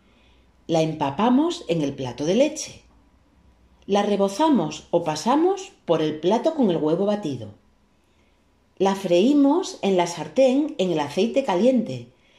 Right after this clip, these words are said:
con cuidado de que no se queme, porque se pone dorada muy rápido. La dejamos en el plato con el papel de cocina y después la cogemos y la rebozamos bien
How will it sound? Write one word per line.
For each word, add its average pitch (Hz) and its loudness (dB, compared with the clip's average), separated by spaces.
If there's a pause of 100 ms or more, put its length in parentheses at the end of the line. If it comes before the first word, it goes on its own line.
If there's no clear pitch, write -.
(220)
con 175 2
cuidado 175 2
de 254 6
que 185 -2
no 180 2
se 170 -6
queme, 202 0
porque 160 -6
se 160 -6
pone 180 0
dorada 202 2
muy 214 4
rápido. 123 -6 (920)
La 202 2
dejamos 302 0
en 196 2
el 175 2
plato 208 2
con 240 4
el 175 0
papel 160 -2
de 190 0
cocina 170 -4 (800)
y 269 0
después 294 2
la 180 -2
cogemos 226 2 (480)
y 202 0
la 175 4
rebozamos 143 -2
bien 262 -2